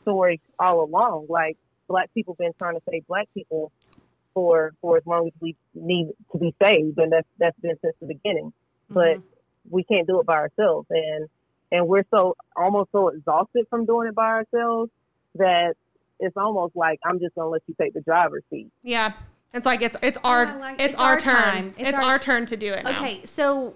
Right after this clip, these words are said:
Speaker 2: when we hear the word anti-racist, can you explain to me what that means to you? Because when I look on my social media or I have a conversation with my friends, it, I'm getting different thoughts on it, and I would like it from your perspective.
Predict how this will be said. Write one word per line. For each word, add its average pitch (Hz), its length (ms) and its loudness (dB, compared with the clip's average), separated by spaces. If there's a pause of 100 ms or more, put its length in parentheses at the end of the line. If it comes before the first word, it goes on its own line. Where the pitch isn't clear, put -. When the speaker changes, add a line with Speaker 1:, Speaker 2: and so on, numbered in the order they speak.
Speaker 2:
when 285 260 -2
we 302 120 0
hear 392 260 -2
the 381 100 2
word 208 580 0
anti-racist, 190 1400 -6 (120)
can 262 200 -4
you 349 220 -4
explain 240 320 -6
to 226 60 -6
me 208 60 -4
what 196 160 -6
that 202 140 -4
means 202 300 -8
to 220 120 -10
you? 180 280 -8
Because 185 600 -8 (520)
when 240 220 -8
I 294 260 0
look 247 300 -4
on 208 220 -2
my 196 180 -4
social 220 400 -8
media 185 540 -6
or 196 100 -4
I 196 100 0
have 208 200 -6
a 202 40 -6
conversation 196 480 -12
with 180 140 -10
my 180 200 -6
friends, 180 540 -8 (540)
it, 226 320 -6
I'm 240 220 -2
getting 285 520 -4
different 226 460 -6
thoughts 202 420 -2
on 302 220 -2
it, 320 320 -4
and 220 160 -6
I 208 160 -2
would 190 380 -12
like 202 320 -4
it 175 120 -10
from 214 200 -12
your 170 180 -10
perspective. - 960 -14